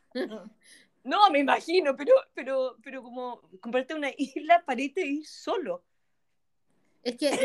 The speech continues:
Speaker 1: que no, es que no sabía estar con... Bueno, er-, lo que pasa es que él era, era como esos pe-, esos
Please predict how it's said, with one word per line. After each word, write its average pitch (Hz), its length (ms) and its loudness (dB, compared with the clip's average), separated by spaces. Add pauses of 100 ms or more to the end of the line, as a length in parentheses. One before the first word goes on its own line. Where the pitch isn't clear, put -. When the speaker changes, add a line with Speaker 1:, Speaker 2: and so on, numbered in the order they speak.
Speaker 1:
que 311 80 -2
no, 294 100 0 (100)
es 269 100 -12
que 370 140 -2
no 359 120 -2
sabía 370 320 -2
estar 453 180 -8
con... 403 180 -8 (160)
Bueno, 294 300 -4 (440)
er-, 269 180 0 (100)
lo 277 100 -2
que 302 60 -6
pasa 330 220 -4
es - 40 -10
que 330 100 -6
él 349 100 -4 (160)
era, 294 480 -4 (420)
era 330 180 0
como 359 220 -6
esos 370 320 -10
pe-, 339 160 -4
esos 330 280 -10